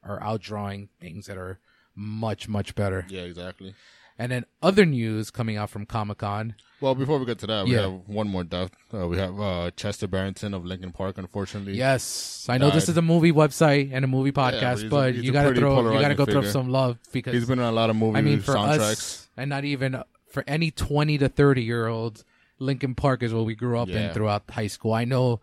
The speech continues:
Speaker 1: Meteora and Hybrid Theory were two
Speaker 2: They're
Speaker 1: of my
Speaker 2: classic
Speaker 1: favorite
Speaker 2: albums.
Speaker 1: albums. Absolutely. I mean, their music has changed a lot over the last few years,
Speaker 2: Yeah.
Speaker 1: but you can't take away the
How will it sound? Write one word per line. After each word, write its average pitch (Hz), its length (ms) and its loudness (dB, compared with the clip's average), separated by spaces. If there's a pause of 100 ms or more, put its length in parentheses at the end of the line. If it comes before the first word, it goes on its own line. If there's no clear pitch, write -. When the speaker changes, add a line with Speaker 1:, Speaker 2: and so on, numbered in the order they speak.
Speaker 1:
Meteora 113 720 0
and 101 160 -10
Hybrid 107 400 -4
Theory 101 260 -2
were 101 140 -2
two 104 400 -6 (240)
Speaker 2:
They're 98 80 -6
Speaker 1:
of 104 80 -4
my 104 80 -2
Speaker 2:
classic 104 200 0
Speaker 1:
favorite 101 160 0
Speaker 2:
albums. 101 460 -2
Speaker 1:
albums. - 20 -10
Absolutely. 101 680 -4 (640)
I 113 60 -6
mean, 123 280 -6 (400)
their 131 200 2
music 160 400 4
has 151 320 4
changed 160 420 2
a 156 80 4
lot 135 340 4 (140)
over 117 220 0
the 110 60 -2
last 117 340 0
few 117 100 -4
years, 101 520 0
Speaker 2:
Yeah. 90 100 -14
Speaker 1:
but 104 240 -2 (320)
you 117 100 -8
can't 123 300 -4
take 123 180 -2
away 113 300 0
the 104 320 -4